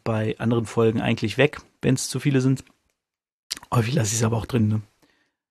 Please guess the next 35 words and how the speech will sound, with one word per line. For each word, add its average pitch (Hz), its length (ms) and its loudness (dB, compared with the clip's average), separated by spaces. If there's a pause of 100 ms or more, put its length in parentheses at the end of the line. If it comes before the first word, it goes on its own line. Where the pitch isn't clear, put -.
(220)
Ist - 140 -6
ja 123 80 2
auch, 101 240 -4 (220)
also, 123 240 -2 (120)
wenn 117 120 0
man 107 240 2 (100)
alleine 123 380 6
redet, 117 300 2 (680)
kann - 160 2
ja 131 80 8
nicht 123 180 6
jeder 123 220 8
so 113 120 4
sauber 120 280 6
reden 113 240 2
wie 113 80 4
Maestro 113 600 0
in 110 120 0
seinem 107 180 2
Statement 113 460 -4
zu - 100 -4
Mois. 107 340 0 (960)
So, 208 360 8
aber 196 260 8
das 190 180 4
war's 180 220 8
auch 147 100 8
schon. 156 320 4
Wir 139 140 8
hören 170 220 10
uns, 190 220 4
wenn 165 120 4
wir 156 80 4
uns 139 200 0
hören. 202 300 6